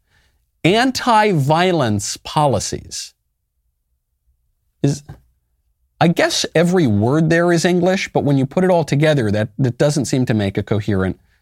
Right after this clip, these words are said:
sentence. It's just a bunch of pretentious jargon and mealy-mouthed language trying to avoid something. I guess, oh, they're trying to avoid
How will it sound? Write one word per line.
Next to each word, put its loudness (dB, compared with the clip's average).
sentence. -4
It's -6
just -2
a 0
bunch -2
of -6
pretentious -4
jargon -2
and 2
mealy-mouthed 0
language -2
trying -2
to -2
avoid 2
something. -10
I 0
guess, 0
oh, 2
they're 2
trying -2
to 0
avoid 0